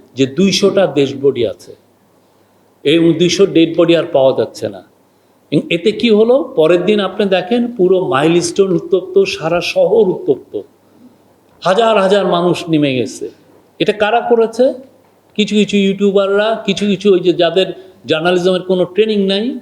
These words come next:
তারা এই কাজটা করেছে। এই বিষয়টা নিয়ে আমাদের ভাব-, ভাবা উচিত, কারণ আপনার কারণে, আপনার ইরেসপন্সিবল জার্নালিজমের কারণে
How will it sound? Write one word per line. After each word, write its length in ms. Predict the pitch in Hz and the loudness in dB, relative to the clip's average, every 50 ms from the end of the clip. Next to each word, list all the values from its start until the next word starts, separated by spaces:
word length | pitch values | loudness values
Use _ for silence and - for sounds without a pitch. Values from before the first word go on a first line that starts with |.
| - - | -10 -4
তারা 200 | - 160 165 175 | -2 0 0 0
এই 160 | 175 175 165 160 | 0 0 -2 0
কাজটা 400 | - 160 143 - - - 135 120 | 0 -2 -2 -2 -4 -4 -4 -4
করেছে। 460 | - 131 101 101 - - - - - _ _ _ _ _ _ _ - - | -4 -6 -8 -8 -10 -16 -20 -20 -20 _ _ _ _ _ _ _ -10 -4
এই 200 | - 202 226 226 | -2 -2 0 0
বিষয়টা 440 | 202 220 196 - 220 214 208 220 220 | 0 0 0 2 2 2 2 0 0
নিয়ে 140 | 208 208 202 | 0 -2 0
আমাদের 320 | 190 180 170 160 160 139 | 0 0 0 0 0 0
ভাব-, 260 | 117 123 131 - - - | 0 -2 -2 -4 -6 -8
ভাবা 320 | 113 117 131 139 139 135 | -4 -2 0 0 2 0
উচিত, 280 | 123 107 101 - 120 - - | 0 -2 -4 -6 -8 -4 -2
কারণ 140 | 180 190 196 | -2 0 0
আপনার 420 | 180 175 - - 220 208 190 - - | 0 0 0 0 0 0 0 0 0
কারণে, 460 | 202 185 185 196 202 202 214 208 196 | 0 0 2 0 0 0 0 0 0
আপনার 540 | 165 156 - - 202 196 185 175 170 - - - - _ - | -2 -2 -2 0 0 0 0 -2 -6 -10 -16 -20 -18 _ -2
ইরেসপন্সিবল 920 | 165 196 196 214 202 208 208 - 220 214 202 - - 208 202 208 202 170 | 0 2 2 2 2 0 0 -2 -2 -2 -2 -2 -2 0 2 2 2 2
জার্নালিজমের 760 | 135 156 147 156 175 185 190 196 185 196 202 202 202 196 202 | 0 0 -2 0 0 0 0 0 0 0 0 0 -2 -4 -4
কারণে 580 | - 202 190 190 190 196 202 208 226 262 - | -2 -2 0 0 0 -2 -2 -2 -4 -4 -8